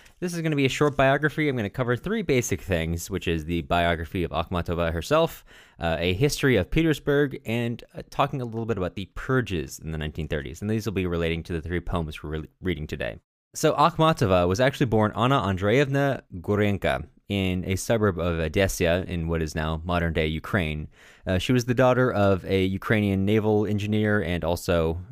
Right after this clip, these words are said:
her mother was the descendant of some old Ukrainian royalty, essentially. When she was about eleven months old, her family moved to Tsarskaya Selo, which is a small town right outside of Petersburg, uh, and that was more or less the area that she would inhabit for most of the rest of her life.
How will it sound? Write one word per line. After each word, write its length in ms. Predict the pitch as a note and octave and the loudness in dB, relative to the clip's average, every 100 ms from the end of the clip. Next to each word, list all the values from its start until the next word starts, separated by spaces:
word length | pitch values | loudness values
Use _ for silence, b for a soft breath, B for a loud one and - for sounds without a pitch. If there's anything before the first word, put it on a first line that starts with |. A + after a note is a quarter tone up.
| - _ _ | -20 _ _
her 120 | G2 G2 | -2 2
mother 320 | F#2+ F2+ F2+ | 2 2 0
was 380 | F2 F2 E2 - | 2 2 0 -4
the 120 | A2 | -4
descendant 480 | G2 - G2+ F#2 F2 | -4 -2 0 0 -2
of 400 | F2 E2 - - _ - | -2 -2 -6 -18 _ -8
some 180 | G#2 | -4
old 380 | F#2+ F#2 F2+ E2 - - | 0 0 0 -6 -14 -16
Ukrainian 520 | E2+ - F#2 F2 D#2 | -14 -4 -2 -2 -4
royalty, 480 | D#2+ D#2+ D2+ - D#2 | -2 -2 -2 -4 -8
essentially. 540 | D2 C#2+ D2+ - B1+ - _ - | -6 -8 -8 -10 -12 -12 _ -2
When 140 | C#3+ | -2
she 180 | C3+ D#3 | 2 2
was 340 | C#3 B2+ A2 | 4 2 0
about 360 | - B2+ D#3+ D3 | -4 2 2 4
eleven 280 | A#2 C3+ C3+ | 4 4 4
months 220 | B2 A2+ | 2 2
old, 420 | - B2+ C3 A#2+ G2 | 2 4 4 2 0
her 140 | G#2+ | 0
family 320 | - A2+ A2+ | 2 2 4
moved 360 | G2 G#2 G#2+ - | 4 4 2 2
to 160 | G2+ | 0
Tsarskaya 680 | F2+ - G2+ G2 - G#2+ G2 | 0 2 0 2 2 2 2
Selo, 420 | - G#2+ D3 F3+ | 2 2 2 0
which 240 | - F#2 - | -2 -2 0
is 320 | F2 D#2+ - | 0 -2 -6
a 220 | - F2 E2+ | -2 0 0
small 560 | - G#2+ G#2 G2 - - | 0 2 4 2 -2 -6
town 480 | - A2+ A#2+ A#2+ A#2+ | 0 0 0 -2 -4
right 120 | F#2+ F#2+ | 0 0
outside 300 | D#2+ G2 F2+ | 2 0 0
of 140 | E2+ | -2
Petersburg, 600 | - G#2+ A#2 - C3+ D3+ b b b b b - | -2 0 0 0 0 0 b b b b b -4
uh, 40 | |
and 280 | E2+ G2 G#2 | -2 0 2
that 140 | B2 | 4
was 280 | A#2 A2 F#2 | 4 2 0
more 200 | G#2 A2 | 2 4
or 40 | |
less 200 | G#2 G#2 | 4 2
the 200 | - G#2+ | 2 2
area 280 | F#2+ F#2 F2+ | 2 4 2
that 240 | D#2+ E2+ D2+ | 2 -2 -2
she 100 | F#2+ | -2
would 100 | F2 | -2
inhabit 360 | E2+ F2 E2 | 0 0 0
for 220 | - - F2+ | -6 -4 0
most 340 | F2 F2+ - | 0 0 -2
of 80 | E2 | -4
the 100 | E2 | -2
rest 280 | E2 D#2+ E2 | -2 -4 -8
of 80 | |
her 120 | - D#2 | -6 -4
life. 400 | C#2+ C2 - | -4 -6 -10